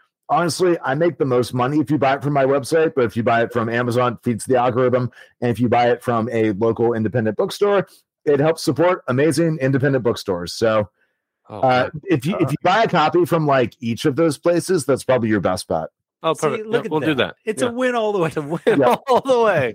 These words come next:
Speaker 3: So basically, Brian, what you're saying, though, is don't buy from Amazon.
Speaker 2: Yeah.
Speaker 1: Yeah. <laughs> Yeah. Or, like, ser-, I, like, honestly, like, buy from indie, indie bookstores for sure. But, you know, uh, if you buy from Amazon, it feeds the,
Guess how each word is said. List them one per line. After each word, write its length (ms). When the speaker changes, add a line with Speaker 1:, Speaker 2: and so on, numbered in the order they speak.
Speaker 3:
So 100
basically, 440
Brian, 280
what 120
you're 60
saying, 340
though, 140
is 120
don't 240
buy 140
from 180
Amazon. 400
Speaker 2:
Yeah. 160
Speaker 1:
Yeah. 240
<laughs> 540
Yeah. 120
Or, 400
like, 260
ser-, 300
I, 120
like, 300
honestly, 560
like, 360
buy 300
from 160
indie, 320
indie 220
bookstores 500
for 140
sure. 420
But, 320
you 100
know, 300
uh, 220
if 100
you 100
buy 160
from 160
Amazon, 400
it 60
feeds 240
the, 160